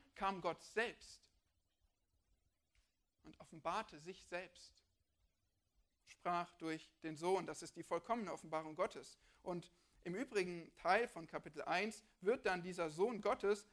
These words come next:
verglichen mit den Engeln. Die Engel als die mächtigsten Wesen, die Gott geschaffen hat,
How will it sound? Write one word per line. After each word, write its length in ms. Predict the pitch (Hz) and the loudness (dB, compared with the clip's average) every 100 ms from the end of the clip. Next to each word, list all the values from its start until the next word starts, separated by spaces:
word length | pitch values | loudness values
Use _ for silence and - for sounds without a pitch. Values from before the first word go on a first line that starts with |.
| - | -8
verglichen 680 | - 160 208 302 220 214 220 _ | -4 -2 -2 -4 -2 -4 -4 _
mit 240 | 190 196 - _ - | -2 -2 -2 _ 0
den 200 | 180 180 | 0 4
Engeln. 420 | 196 226 147 - - _ _ _ _ - | 2 2 -2 -10 -20 _ _ _ _ -4
Die 280 | 190 185 - | -2 0 2
Engel 400 | 269 226 214 240 - | 2 4 2 0 -2
als 260 | - 240 - | -2 -2 -2
die 140 | 226 | -4
mächtigsten 960 | 196 233 311 - 240 - - 226 214 - - | 0 -2 -4 -10 -10 -10 -4 -2 -4 -8 -6
Wesen, 500 | 165 233 285 196 175 | 2 4 4 0 -4
die 120 | 175 | 0
Gott 240 | 190 330 | 2 2
geschaffen 460 | 185 - 226 - 165 | 0 -4 -4 -6 -2
hat, 280 | 170 202 | 0 0